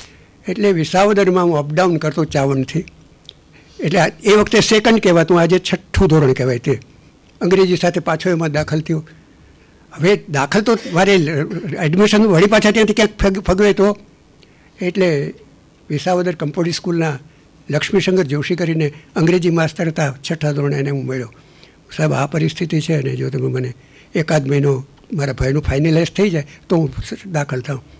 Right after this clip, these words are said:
"કાંઈ નહીં, તું રહે ને, વાંધો નહીં," ભણવા આવ્યો. રેમતુલા નામનો એક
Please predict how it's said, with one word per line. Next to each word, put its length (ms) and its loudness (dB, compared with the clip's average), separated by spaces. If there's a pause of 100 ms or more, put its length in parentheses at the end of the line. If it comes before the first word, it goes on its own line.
(360)
"કાંઈ 220 0
નહીં, 140 0
તું 220 -10
રહે 180 -6
ને, 80 -6
વાંધો 300 -8
નહીં," 200 -18
ભણવા 220 -8
આવ્યો. 240 -18 (840)
રેમતુલા 480 0
નામનો 520 2
એક 140 -4